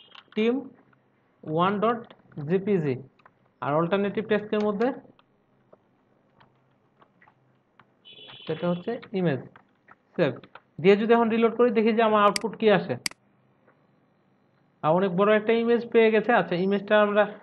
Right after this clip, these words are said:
আহ, height উইডথ দিয়ে এটা ঠিক করে নিব। কিভাবে? Copy, আর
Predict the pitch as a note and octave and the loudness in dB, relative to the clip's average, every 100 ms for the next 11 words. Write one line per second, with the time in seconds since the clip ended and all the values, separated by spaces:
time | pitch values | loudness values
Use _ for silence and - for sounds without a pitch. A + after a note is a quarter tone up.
0 | - - D#3+ D3+ E3 F#3 G3 A3 G3+ B3+ | -18 -2 0 2 6 4 4 0 0 4
1 | C4+ F#3 F3+ G#3 G#3 G3+ D#3+ B2+ A#2 - | 4 2 0 -2 2 4 4 2 -2 -8
2 | _ A3 A3+ A#3 D#4 - - - _ - | _ 0 2 2 0 -4 -14 -16 _ -14
3 | - _ _ _ _ - - F3+ F3 F#3 | -14 _ _ _ _ -20 -6 -2 0 0
4 | A3+ A3 - - - - - _ _ _ | -2 -4 -18 -20 -20 -20 -20 _ _ _
5 | - _ G3+ _ _ - _ _ _ _ | -10 _ -20 _ _ -12 _ _ _ _
6 | _ _ _ _ _ _ _ _ _ _ | _ _ _ _ _ _ _ _ _ _
7 | _ - _ - _ _ _ _ _ _ | _ -20 _ -20 _ _ _ _ _ _
8 | _ _ - - - C#3 B2+ B2+ C3 B2+ | _ _ -20 -20 -6 -2 0 2 2 0